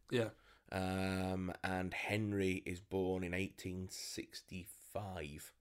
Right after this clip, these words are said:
Speaker 1: So, like, the, yeah, the Civil War ended.
Speaker 2: Yeah.
Speaker 1: Yeah, so around the, around the sort of peak of the Wild West, he'd been in his, he'd been a teenager and going into his twenties. I, 'cause I kind of get the
Speaker 2: 'Cause they
Speaker 1: impression
Speaker 2: grew up together in England, didn't they?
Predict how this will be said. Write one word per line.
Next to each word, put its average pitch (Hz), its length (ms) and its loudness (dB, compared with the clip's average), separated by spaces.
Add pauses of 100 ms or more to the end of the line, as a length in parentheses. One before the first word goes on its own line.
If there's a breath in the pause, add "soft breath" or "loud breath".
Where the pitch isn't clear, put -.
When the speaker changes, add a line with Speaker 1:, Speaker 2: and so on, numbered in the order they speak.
(400)
Speaker 1:
So, 123 180 4
like, 113 200 4
the, 117 200 6 (100)
yeah, 120 180 6
the 113 60 4
Civil 113 280 4
War 113 220 4
ended. 113 240 2 (180)
Speaker 2:
Yeah. 92 180 0 (640)
Speaker 1:
Yeah, 117 160 4
so 123 340 10
around 131 260 12
the, 127 160 6 (460 loud breath)
around 139 260 12
the 131 40 8
sort 127 260 10
of - 40 -4
peak 123 280 6
of 113 60 4
the 120 80 8
Wild 113 240 10
West, 113 260 8
he'd 113 140 4
been 110 140 4
in 110 140 2
his, - 260 0 (180)
he'd 117 200 0
been 117 140 4
a 110 60 4
teenager 113 580 6
and 110 140 4 (540 loud breath)
going 113 180 8
into 110 120 4
his 113 100 4
twenties. 113 580 6 (460 loud breath)
I, 165 100 12
'cause 160 380 6
I 180 40 10
kind 185 220 6
of 190 60 4
get 208 120 10
the 202 100 6
Speaker 2:
'Cause 190 100 4
they 185 140 12
Speaker 1:
impression 180 60 6
Speaker 2:
grew 180 220 12
up 160 100 4
together 139 340 10
in 110 80 8
England, 110 480 4
didn't 107 220 0
they? 82 160 -4